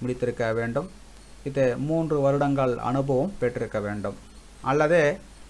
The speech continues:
master degree in microbiology, medical lab technology வந்து முடித்திருக்க வேண்டும். ஏஜ் limit பார்த்தீங்கன்னா, முப்பது. மாத சம்பளம் இருபத்தி ஒன்பதாயிரத்து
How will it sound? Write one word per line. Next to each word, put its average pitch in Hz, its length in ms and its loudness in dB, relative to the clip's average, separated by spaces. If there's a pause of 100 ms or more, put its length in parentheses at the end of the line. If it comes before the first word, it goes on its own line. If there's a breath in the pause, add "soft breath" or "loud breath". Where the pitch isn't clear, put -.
(220)
master 185 520 8
degree 143 420 0
in 139 200 -2 (100)
microbiology, 131 1080 2 (100)
medical 139 440 0
lab 127 280 2
technology 123 540 -2
வந்து 113 320 -4
முடித்திருக்க 107 480 -6
வேண்டும். 104 320 -6 (2500)
ஏஜ் 165 260 4
limit 156 460 2
பார்த்தீங்கன்னா, 143 380 2 (200)
முப்பது. 123 500 0 (500)
மாத 127 380 4
சம்பளம் 143 540 0 (120)
இருபத்தி 147 520 0
ஒன்பதாயிரத்து 127 1120 2